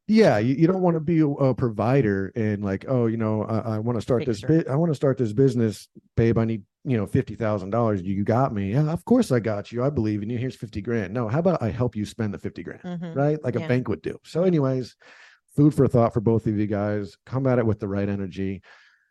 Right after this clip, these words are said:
Speaker 1: Do it out of love, man. Don't do it because you want someone to be in bed with you or whatever.
Speaker 2: Yeah.
Speaker 1: Okay? So there's my food for thought.
Speaker 2: I think for me, I'm gonna talk to the age gap couples,
Speaker 1: Okay.
Speaker 2: right?
Speaker 1: Yeah, this is
Speaker 2: So
Speaker 1: good.
Speaker 2: from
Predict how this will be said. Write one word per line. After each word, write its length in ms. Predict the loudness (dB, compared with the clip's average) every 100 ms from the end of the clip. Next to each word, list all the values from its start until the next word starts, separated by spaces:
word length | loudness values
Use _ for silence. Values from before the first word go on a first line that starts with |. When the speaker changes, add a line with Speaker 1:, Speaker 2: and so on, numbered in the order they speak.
| _ _ -8
Speaker 1:
Do 160 | -4
it 80 | -2
out 160 | -2 -2
of 100 | -2
love, 380 | 0 2 0 -2
man. 440 | -4 -2 -6 -14 -20 -20 _ _ _ 0
Don't 260 | 2 2
do 180 | 4 4
it 100 | 4
because 600 | 0 0 2 2 0 -6 -10
you 120 | -4
want 240 | -2 -2
someone 240 | -2 0 0
to 80 |
be 140 | 0 -2
in 100 | 0
bed 180 | 0 0
with 180 | -2 0
you 260 | 0 2 -2
or 80 | -4
whatever. 480 | -6 -6 -6 -8 -12 -10
Speaker 2:
Yeah. 160 | 0
Speaker 1:
Okay? 180 | 0 0 -4
So 280 | -6 -6 _ _
there's 220 | -2 -2 -2
my 180 | -8 -10 -10
food 120 | -10
for 140 | -10
thought. 220 | -12 -14 -16 _ _ _ -4
Speaker 2:
I 120 | -4
think 240 | -4 -4
for 120 | -4
me, 160 | -4 -2
I'm 140 | -2
gonna 180 | -2 -4
talk 280 | -2 -2 -2
to 120 | -4
the 220 | -2 -2 -2
age 400 | -6 -6 -16 -6
gap 260 | -4 -4 _ -20 _ -8
couples, 580 | -8 -8 -16 -20 -20 _
Speaker 1:
Okay. 160 | 0 2
Speaker 2:
right? 240 | 2 0 -6
Speaker 1:
Yeah, 80 | -4
this 20 |
is 40 | 2
Speaker 2:
So 320 | 2 2 -2
Speaker 1:
good. 180 | -4 -6 -20 -2
Speaker 2:
from 560 | 2 4 2 0 -2